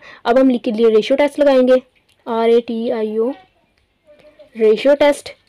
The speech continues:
वो हमारे पास क्या होता है, limit n approaches to infinity, A N plus one over ए N,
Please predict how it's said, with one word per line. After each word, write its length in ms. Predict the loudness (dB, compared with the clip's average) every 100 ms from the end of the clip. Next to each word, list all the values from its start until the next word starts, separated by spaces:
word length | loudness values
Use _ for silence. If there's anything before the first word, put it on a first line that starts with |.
| _ _ _ _ -4
वो 160 | 2 4
हमारे 240 | 4 0
पास 180 | 0 -2
क्या 160 | 0 0
होता 200 | 2 0
है, 60 |
limit 340 | 2 2 0 -4 _ _ _ -4
n 220 | 0 0
approaches 520 | 0 0 0 0 -6 -4
to 80 | -2
infinity, 560 | 0 -2 -4 -4 -2 -4 -6 _ _ _ -8
A 320 | -4 0 0 -2
N 260 | 0 0
plus 360 | 0 0 0 -2
one 260 | -4 -2 -2 -2
over 300 | -2 -2 -4 _ _ _ -14
ए 80 | -12
N, 120 | -12